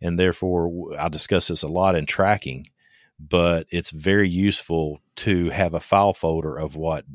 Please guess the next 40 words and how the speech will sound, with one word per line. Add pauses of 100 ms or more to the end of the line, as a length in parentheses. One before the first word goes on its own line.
(160)
bad
guys
look
like
in
your
area. (680)
And
so
when
you
see
that,
it's
not
that,
hey,
you
just
pull
out
a
gun,
you
start
shooting
somebody
'cause
they
look
like
a
bad
guy.
That's
stupid.
You
don't
do
that.